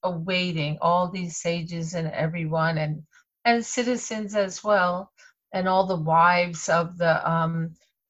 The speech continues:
well, the king's wife, wife Prasuti, and also, um, other relatives and wives of prominent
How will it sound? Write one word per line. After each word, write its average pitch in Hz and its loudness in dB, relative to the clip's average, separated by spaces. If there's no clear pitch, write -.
well, 180 2
the 185 -2
king's 202 -4
wife, 180 4
wife 175 2
Prasuti, 185 -4
and 185 0
also, 180 2
um, 165 0
other 190 2
relatives 175 0
and 160 -2
wives 175 4
of 160 -4
prominent 170 0